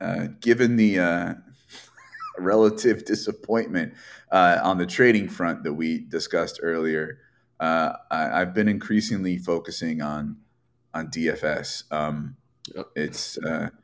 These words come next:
Speaker 1: it's just, it's, it's, I like putting the puzzle pieces together. You know, I like finding the edge, the leverage, and all that,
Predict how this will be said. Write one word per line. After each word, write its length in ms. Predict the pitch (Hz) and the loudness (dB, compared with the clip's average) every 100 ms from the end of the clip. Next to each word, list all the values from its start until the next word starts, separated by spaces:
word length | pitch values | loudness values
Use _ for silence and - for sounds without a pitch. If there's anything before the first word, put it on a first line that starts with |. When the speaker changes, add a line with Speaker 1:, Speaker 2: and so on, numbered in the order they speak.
| _ _ - | _ _ -6
Speaker 1:
it's 180 | 92 - | -6 -4
just, 360 | 135 - - | -4 -4 -2
it's, 240 | 104 101 - | 0 -2 -2
it's, 260 | 117 - - | -4 -4 2
I 80 | 98 | 4
like 380 | 101 135 135 - - | 6 4 2 -10 -8
putting 180 | - 110 | -4 0
the 80 | 104 | 0
puzzle 380 | - 113 110 110 | 0 2 2 0
pieces 400 | - 110 110 110 | 0 0 0 -6
together. 760 | 101 95 110 107 107 107 101 - - _ _ _ | -6 -2 0 2 4 4 0 -6 -20 _ _ _
You 100 | 101 | -2
know, 360 | 95 98 98 - | 2 2 2 0
I 140 | 87 | 0
like 340 | 87 98 95 | 0 0 -2
finding 480 | - - 87 87 85 | -10 -6 -4 -2 -2
the 180 | 78 - 135 | -4 -4 -2
edge, 480 | 123 117 117 113 | 2 2 0 -4
the 100 | - | -10
leverage, 720 | 85 98 120 113 117 113 110 107 | -6 -2 0 0 2 2 2 0
and 80 | |
all 160 | 101 104 | -2 0
that, 340 | 110 110 - | 2 0 -2